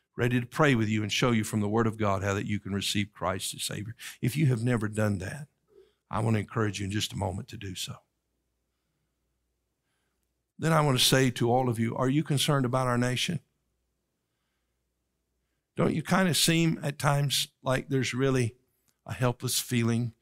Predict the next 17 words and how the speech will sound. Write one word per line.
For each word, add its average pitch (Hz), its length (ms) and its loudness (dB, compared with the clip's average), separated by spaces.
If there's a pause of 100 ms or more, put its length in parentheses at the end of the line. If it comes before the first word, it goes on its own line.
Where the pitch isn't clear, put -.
(320)
like, - 240 -4
what 139 280 -2
can 131 360 0
we 120 160 0
do? 117 460 -4 (1400)
Well, - 140 -4
I - 100 2
want 190 180 2
to 113 60 -2
tell 139 240 0
you, 127 240 -2 (600)
that's - 220 -2
a 123 80 4
lie 131 280 6
of 120 100 0
the 113 60 -4
devil. 123 440 -2